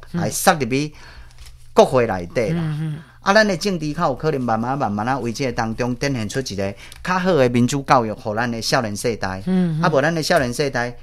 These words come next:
Speaker 2: 根本无天然毒。你会记几年前拢在讲天然毒，
Speaker 1: 嗯。
Speaker 2: 这拢走去挺柯文哲啊，
Speaker 1: 嗯，
Speaker 2: 敢有天然毒？
Speaker 1: 嗯，对。
Speaker 2: 无嘛。
Speaker 1: 嗯。
Speaker 2: 所以其实我常讲，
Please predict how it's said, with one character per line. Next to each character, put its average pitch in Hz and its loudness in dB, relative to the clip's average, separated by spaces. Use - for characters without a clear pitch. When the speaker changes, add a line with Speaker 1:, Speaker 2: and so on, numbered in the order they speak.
Speaker 2:
根 143 2
本 165 -2
无 131 4
天 147 4
然 131 4
毒。 90 -6
你 190 6
会 165 6
记 180 2
几 196 4
年 156 2
前 123 2
拢 160 2
在 170 -2
讲 175 2
天 165 2
然 156 2
毒， 107 -4
Speaker 1:
嗯。 226 -2
Speaker 2:
这 220 6
拢 208 4
走 196 10
去 208 8
挺 131 2
柯 196 6
文 180 4
哲 120 4
啊， 110 6
Speaker 1:
嗯， 254 4
Speaker 2:
敢 220 12
有 170 12
天 180 10
然 170 10
毒？ 117 0
Speaker 1:
嗯， - -12
对。 190 4
Speaker 2:
无 131 12
嘛。 120 4
Speaker 1:
嗯。 156 -4
Speaker 2:
所 202 8
以 185 6
其 151 0
实 175 2
我 165 0
常 170 0
讲， 139 4